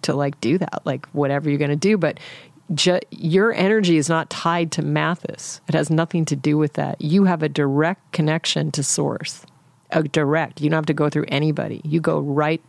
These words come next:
right to the source and get whatever you want. So I think that if we really try to imbibe that or, or bring that into our consciousness, that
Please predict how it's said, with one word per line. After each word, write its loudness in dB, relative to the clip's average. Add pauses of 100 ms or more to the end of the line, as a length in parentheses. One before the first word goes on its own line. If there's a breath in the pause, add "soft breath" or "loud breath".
(160)
right 0
to -4
the 0
source -4
and -2
get -2
whatever -2
you 0
want. 0 (500 loud breath)
So 2
I 2
think 0
that 0 (420 loud breath)
if 0
we 4
really 4
try 0
to 0
imbibe 0
that 0
or, -2 (120)
or 0
bring 0
that 0
into -4
our -2
consciousness, -2
that 0